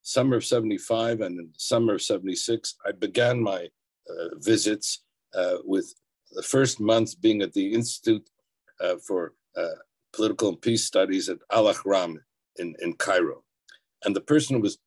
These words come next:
heading it up at the time was Boutros, Boutros Ghali, then went on to become the foreign minister to Sadat and then Secretary General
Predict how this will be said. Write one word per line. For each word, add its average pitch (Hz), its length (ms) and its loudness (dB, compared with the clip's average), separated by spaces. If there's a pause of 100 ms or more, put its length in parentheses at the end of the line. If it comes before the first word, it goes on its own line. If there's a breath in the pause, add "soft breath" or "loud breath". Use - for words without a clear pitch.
(100)
heading 139 340 4
it 85 120 -4
up 78 160 -8 (420)
at 90 80 -8
the 90 80 -8
time 110 300 -4
was 87 160 -4
Boutros, 113 420 -4 (100)
Boutros 110 360 -4
Ghali, 95 380 0
then 92 220 -4
went 95 160 -2
on 101 200 2
to 92 180 -4 (220)
become 104 380 -2
the 85 100 -6 (1200)
foreign 104 280 2
minister 107 360 2
to - 120 -6
Sadat 101 580 0
and 82 220 -12
then 90 240 -6
Secretary - 460 -4
General 90 360 -6